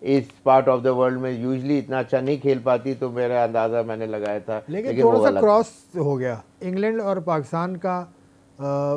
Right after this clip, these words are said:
Speaker 2: इंग्लैंड और, और, और साउ-, न्यूजीलैंड खेल रहे हैं, ऑस्ट्रेलिया और पाकिस्तान खेल रहे हैं, ये ऐसा नहीं था। ऑस्ट्रेलिया, न्यूजीलैंड से पाकिस्तान का मुकाबला हुआ था सेमीफाइनल में, वहाँ
Speaker 1: जी,
Speaker 2: नाइंटी टू
Speaker 1: जी,
Speaker 2: में।
Speaker 1: वहाँ वो, लेकिन naturally ये four, अ,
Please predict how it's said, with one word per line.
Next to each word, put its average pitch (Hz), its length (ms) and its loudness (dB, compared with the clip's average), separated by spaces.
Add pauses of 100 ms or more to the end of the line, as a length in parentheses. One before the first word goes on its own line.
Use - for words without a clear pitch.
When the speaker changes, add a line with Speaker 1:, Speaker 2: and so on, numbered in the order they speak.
(220)
Speaker 2:
इंग्लैंड 180 600 -2
और, 175 320 -2 (220)
और, 165 200 -2
और 160 200 -6
साउ-, 151 360 -6
न्यूजीलैंड 175 380 -2
खेल 202 180 -2
रहे 165 160 -4
हैं, 156 100 -12 (540)
ऑस्ट्रेलिया 175 540 -4
और 165 80 -4
पाकिस्तान 139 460 -8
खेल 123 180 -10
रहे 135 120 -10
हैं, 147 80 -8
ये 175 80 -4
ऐसा 170 360 -8
नहीं 156 220 -6
था। - 180 -16 (720)
ऑस्ट्रेलिया, 180 500 -2
न्यूजीलैंड 180 540 -2
से 208 120 -4
पाकिस्तान 160 380 -4
का 151 100 -6
मुकाबला 143 340 -6
हुआ 143 180 -6
था 165 40 -8
सेमीफाइनल 123 460 -12
में, 95 160 -20 (300)
वहाँ 147 220 -2
Speaker 1:
जी, 135 60 -8
Speaker 2:
नाइंटी 165 260 -2
टू 254 60 0
Speaker 1:
जी, 233 60 -4
Speaker 2:
में। 226 100 0
Speaker 1:
वहाँ 185 300 4
वो, 170 240 2
लेकिन 185 300 -2
naturally 220 320 0
ये 214 60 4
four, 185 260 0
अ, 170 40 -8